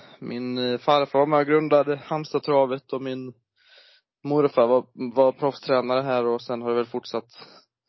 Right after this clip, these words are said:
efter det med min, min pappa som amatörkusk och barnskötare, och,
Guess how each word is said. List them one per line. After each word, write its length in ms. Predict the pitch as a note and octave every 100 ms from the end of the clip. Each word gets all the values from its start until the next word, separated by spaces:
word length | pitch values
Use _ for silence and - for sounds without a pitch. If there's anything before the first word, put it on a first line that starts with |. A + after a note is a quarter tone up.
| _ _ _ _ -
efter 340 | D3+ D3 - D#3+
det 180 | D#3+ D#3
med 180 | D3+
min, 320 | D3+ D3 C#3+ -
min 180 | D3
pappa 340 | D3 D#3 - C#3+
som 140 | E3
amatörkusk 800 | E3 D#3 D#3 D#3+ D#3 D3 C#3+ -
och 120 | C#3+ C3+
barnskötare, 760 | C#3+ C3+ - B2+ B2 B2+ A#2+
och, 360 | B2 B2 A#2+